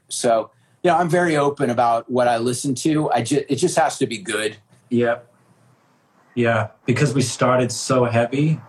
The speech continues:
Speaker 2: I was just even thinking, like, there's some really heavy stuff that we could get into, but maybe we shouldn't. I'd love to talk film with you. There's some more kind of just, like,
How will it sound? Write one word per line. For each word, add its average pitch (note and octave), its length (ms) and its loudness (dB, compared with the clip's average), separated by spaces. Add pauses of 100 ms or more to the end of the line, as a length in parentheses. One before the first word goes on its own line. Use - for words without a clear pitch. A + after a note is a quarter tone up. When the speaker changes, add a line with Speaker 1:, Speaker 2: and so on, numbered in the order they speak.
(240)
Speaker 2:
I G#2+ 120 0
was A2 200 0
just A#2 180 -2
even A2+ 240 0
thinking, A2 400 0
like, G2+ 340 -2 (1000)
there's A#2 140 0
some B2 160 2
really A#2+ 280 2
heavy A2+ 240 0
stuff A2 320 -2
that A2+ 100 -2
we G#2+ 100 0
could G#2 180 -4
get G#2 140 0
into, A2 540 0 (560)
but G2 160 0
maybe F#2 200 2
we F2 100 -2
shouldn't. F2 360 -4 (600)
I'd - 120 0
love C#3 120 0
to - 80 -6
talk B2+ 200 0
film D3 220 4
with D3 200 0
you. D3 180 2
There's B2+ 220 0
some B2 160 2
more B2 300 2
kind A#2+ 200 0
of A2 80 -2
just, A2+ 240 -2
like, G#2 240 0